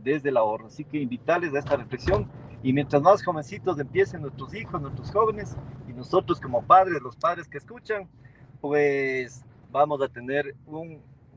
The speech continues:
un hogar feliz, un hogar mejor, una sociedad mejor y por ende un país mejor. Esa es la reflexión final. La reflexión es a que aprendamos a tener, eh, a generar más hábitos, más disciplina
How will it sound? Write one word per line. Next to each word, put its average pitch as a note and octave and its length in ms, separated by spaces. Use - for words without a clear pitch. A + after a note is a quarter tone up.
un D3 320
hogar B2 300
feliz, C#3+ 680
un B2 80
hogar B2 240
mejor, D#3 460
una A#2+ 200
sociedad A#2 380
mejor D3+ 320
y E3+ 60
por A#2 200
ende C#3 280
un D3 200
país A#2+ 320
mejor. G#2+ 360
Esa A3 180
es A3 60
la A3 80
reflexión F#3 440
final. B3 400
La B2 120
reflexión C3 460
es E3+ 100
a C#3+ 80
que A#2 360
aprendamos C3+ 880
a - 100
tener, B2+ 360
eh, G#2 260
a - 80
generar D3+ 300
más E3+ 160
hábitos, F#3+ 380
más E3 100
disciplina G3+ 580